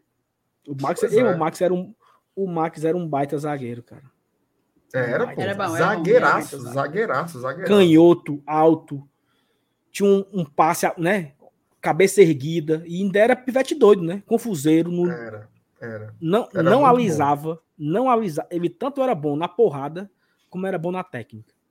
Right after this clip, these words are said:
Speaker 2: Isso.
Speaker 1: Ele não alisava, mas jogava de cabeça erguida, sabia sair jogando. Que pena, né, cara, que não deu, bicho.
Speaker 2: Teve, teve um bicho também que eu, que eu,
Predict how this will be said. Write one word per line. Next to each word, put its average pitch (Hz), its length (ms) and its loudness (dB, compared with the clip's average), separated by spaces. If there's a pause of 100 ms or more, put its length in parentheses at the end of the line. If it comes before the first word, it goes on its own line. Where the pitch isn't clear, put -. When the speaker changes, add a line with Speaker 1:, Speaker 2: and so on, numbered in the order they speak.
(420)
Speaker 2:
Isso. 117 140 -14
Speaker 1:
Ele 160 140 2
não 254 160 -2
alisava, 190 840 -4 (340)
mas 160 260 -8
jogava 170 260 -4
de 170 80 -6
cabeça 175 360 -6
erguida, 156 480 -2
sabia 151 300 -6
sair 180 140 -8
jogando. 147 520 -6 (680)
Que 208 100 -6
pena, 156 380 2
né, 165 100 0
cara, 151 180 -2
que 151 140 -8
não 147 140 -2
deu, 131 180 0
bicho. - 380 -12 (920)
Speaker 2:
Teve, 202 220 4
teve 220 200 6
um 247 100 -6
bicho 214 200 -6
também 196 260 -6
que 190 120 -6
eu, 170 140 0
que 170 100 -6
eu, 143 240 0